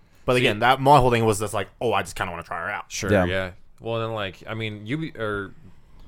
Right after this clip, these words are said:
Speaker 2: sorry, Blizzard has it right. I mean, you sign up on your, on your account, like, "Hey, I wanna be, put me in the beta pool."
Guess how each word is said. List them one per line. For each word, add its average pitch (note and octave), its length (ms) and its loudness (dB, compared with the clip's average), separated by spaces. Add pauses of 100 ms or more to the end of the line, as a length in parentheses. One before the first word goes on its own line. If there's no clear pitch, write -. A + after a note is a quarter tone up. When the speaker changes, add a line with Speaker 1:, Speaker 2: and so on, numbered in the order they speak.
(220)
Speaker 2:
sorry, F2 240 -8
Blizzard B2 480 -2
has F#2+ 180 -4
it F2 120 -8
right. F2+ 360 -2
I F2+ 60 -6
mean, F#2 220 -10
you F#2 100 -10
sign G#2 260 -6
up F#2+ 160 -8
on F2+ 180 -10
your, E2 220 -12
on E2+ 180 -8
your F#2 200 -8
account, E2+ 440 -8
like, D#2 200 -10
"Hey, E2+ 180 -6
I D#2 80 -4
wanna E2 160 -8
be, D#2 140 -10 (960)
put A#2 140 2
me A#2+ 80 -2
in A2 60 -2
the G#2+ 60 -6
beta G#2 220 0
pool." D#2+ 340 -6